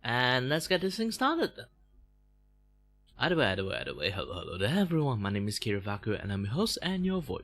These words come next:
with a voice. Here to entertain you and may or may not have no idea what I'm doing. Oh shit, I'm using my old vo-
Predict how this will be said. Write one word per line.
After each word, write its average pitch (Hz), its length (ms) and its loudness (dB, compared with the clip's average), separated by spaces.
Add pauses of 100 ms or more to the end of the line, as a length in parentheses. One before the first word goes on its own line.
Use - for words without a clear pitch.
with 92 100 -8
a 92 60 -6
voice. - 340 -10 (260)
Here 104 140 -2
to 92 120 0
entertain 110 400 0
you 117 100 2
and 113 240 0
may 160 200 4
or 180 60 4
may 120 220 4
not 82 500 -4
have 92 260 -4
no 104 220 2
idea 107 300 2
what 95 160 -2
I'm 90 140 -2
doing. 82 220 -6
Oh 92 140 -2
shit, - 240 -4
I'm 90 180 -6
using 92 300 -2
my 87 160 -6
old 92 200 -10
vo- - 120 -16